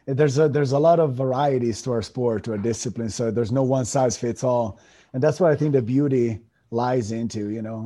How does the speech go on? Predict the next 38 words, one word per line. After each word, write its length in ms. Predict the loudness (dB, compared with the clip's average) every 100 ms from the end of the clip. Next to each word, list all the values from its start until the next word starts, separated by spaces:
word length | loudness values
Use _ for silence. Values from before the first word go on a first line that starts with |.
| -6
we 180 | -4 -2
are, 300 | -2 -4 -6
we're 180 | -6 -4
here 240 | -2 -2
to 120 | -4
kinda 500 | -6 -4 -4 -4 -6 -12 _ -10
express 500 | -8 -6 -2 -2 0
ourselves 680 | -4 -4 -4 0 0 -2 -6
in 380 | -4 -2 -4 -2
different 360 | -2 -2 -6
scenarios. 680 | -4 -2 -2 0 0 0 -2
And 280 | -4 -4 -6 -10 -20 -6
I 60 |
mean, 360 | -2 0 0 -4 _ _ -2
you 100 | 0
know, 120 | 2
your 220 | 4 2
feats 400 | 2 0 0 0
are 340 | 0 2 2 2
legendary. 760 | 0 0 0 2 2 2 0
And 120 | -4
so, 420 | -6 -6 -6 -6 -10 _ _ _ -8
you 80 | -4
know, 120 | -2
we 140 | 0 0
could, 200 | 0 0 -4 -6
<laughs> 160 | -4
I 120 | 0 0
could 160 | 0
start 200 | 2 4 4
interviewing 500 | 2 0 2 0 0
you 140 | 2
the 140 | 4
other 160 | 6 6
way 100 | 6
around. 460 | 6 6 6 2 -2
<laughs> 140 | -10 -2
So, 160 | -2